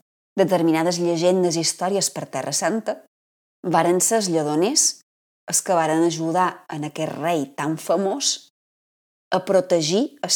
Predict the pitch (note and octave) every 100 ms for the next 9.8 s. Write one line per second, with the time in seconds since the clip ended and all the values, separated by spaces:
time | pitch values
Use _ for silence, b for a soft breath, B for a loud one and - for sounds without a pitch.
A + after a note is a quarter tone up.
0 | - F3+ E3+ D3+ D#3+ - D3+ D3+ D#3+ F3
1 | - B3 E4 F4 - _ _ - G3+ G3
2 | F#3 G#3+ A3 G#3 F3+ G3+ - D#3+ C3 F3+
3 | F3 E3 - E3+ E3 - - - F#3 G3
4 | G3 F#3 F3 E3 D3+ G#3+ C#4 _ _ _
5 | - G3 F#3 F#3+ F3 E3+ E3+ F3+ F3+ -
6 | G#3+ A#3 - _ _ _ _ G3 F#3 D#3
7 | C#3+ - E3 D#3 C#3+ C3 C4 - - _
8 | _ _ _ - - D#3 D#3 E3+ G#3+ A3
9 | C#3 D3 - D3 F#3+ C4+ -